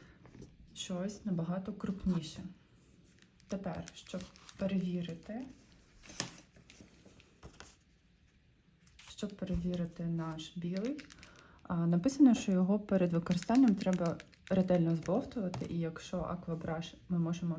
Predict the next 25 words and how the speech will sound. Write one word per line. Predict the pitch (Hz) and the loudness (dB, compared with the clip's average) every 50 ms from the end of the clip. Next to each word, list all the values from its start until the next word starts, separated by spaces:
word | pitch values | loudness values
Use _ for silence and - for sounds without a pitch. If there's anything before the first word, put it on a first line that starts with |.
| 165 - | -4 -8
під-, | - 175 170 170 - - - - - - - - - - - _ _ | -6 -8 -8 -8 -10 -16 -20 -20 -20 -20 -20 -20 -20 -20 -20 _ _
піддавити, | - 190 180 170 170 170 175 175 180 175 170 | -4 -4 0 0 0 0 0 -2 -4 -6 -6
щоб | - - 175 170 | -6 -6 -6 -6
був | 170 170 170 - - | -4 -6 -6 -8 -6
більш | - 165 170 170 170 - - | -6 -2 0 0 2 2 0
насичений | 175 - - 170 170 - - 170 165 175 | 0 -2 -4 -6 -6 -4 -2 -2 -2 -2
колір, | 175 - 277 311 294 254 - - | -2 -2 0 0 0 0 -2 -4
то | - 165 | -4 -2
я | 170 180 | -2 -2
вже | 175 180 - 170 | -2 -2 -6 -6
перевіряла, | 175 - 180 175 180 165 165 160 175 185 240 247 226 190 | -4 -4 -4 -2 0 0 0 0 0 -2 -2 -2 -2 -4
якщо | 160 151 156 - - - 180 175 | -4 -6 -6 -10 -10 -6 -4 -2
ми | 175 175 170 | 0 0 0
так | 180 180 - - | -2 -4 -4 -2
робимо | 180 175 170 170 165 165 165 165 165 - - - - - _ _ _ _ _ _ _ _ _ _ _ - - - _ _ _ - - - - - - - - | -2 0 0 0 0 0 0 -2 -4 -8 -12 -20 -20 -20 _ _ _ _ _ _ _ _ _ _ _ -20 -20 -20 _ _ _ -20 -20 -20 -20 -20 -20 -20 -20
з | - - | -18 -6
Корітакі, | - 196 180 175 170 - 208 254 269 - 214 185 190 - - - - - - | -2 -2 -2 -2 -2 -2 -2 -4 -2 -4 -6 -6 -6 -8 -16 -20 -20 -8 -8
це | 180 | -8
працює | 175 - - 170 170 - - 196 185 | -6 -4 -6 -6 -6 -6 -6 -4 -4
трошки | 180 180 - 170 175 175 - - 170 | -2 -2 -2 -4 -4 -4 -4 -6 -6
інакше. | 160 160 156 160 160 160 - - - 247 240 | -4 -4 -4 -6 -6 -8 -10 -10 -10 -6 -4
В | 233 | -2
нас | 190 180 175 - - | -2 -2 -4 -4 -6
виходить | 175 175 - 175 170 170 170 175 175 - - - - - - - - - - | -8 -4 -4 -4 -4 -4 -6 -8 -10 -12 -18 -20 -20 -20 -20 -20 -20 -18 -10
велике, | - 185 180 180 185 185 - 165 165 | -4 -4 -2 -2 -2 -4 -6 -4 -4